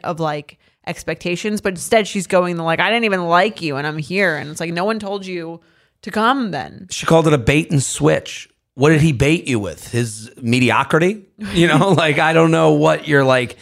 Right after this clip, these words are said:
Speaker 2: y-, you know, it's, if what she was saying was true, you know?
Speaker 1: Right.
Speaker 2: So, yeah, I'm, I'm with you. She can't have it all ways. And it's like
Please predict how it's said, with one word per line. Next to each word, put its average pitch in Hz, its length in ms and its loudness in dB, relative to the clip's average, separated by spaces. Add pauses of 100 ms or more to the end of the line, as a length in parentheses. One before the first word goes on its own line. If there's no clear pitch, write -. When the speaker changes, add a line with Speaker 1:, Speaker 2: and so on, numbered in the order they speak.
(400)
Speaker 2:
y-, - 240 -12
you 151 140 0
know, 127 180 4
it's, 143 460 -2
if 151 300 -2 (580)
what 131 240 -2
she - 160 2
was 127 180 0
saying 120 380 2
was 107 180 -2
true, 92 460 0
you 113 140 0
know? 113 200 4
Speaker 1:
Right. 180 160 4
Speaker 2:
So, 120 300 4 (480)
yeah, 160 380 2
I'm, 170 120 2
I'm 156 220 2
with 156 220 0
you. 107 200 -4
She - 200 -10
can't 143 280 0
have 139 160 2
it 127 60 2
all 120 200 4
ways. 127 420 2
And 135 100 -2
it's 131 160 -4
like 123 340 -4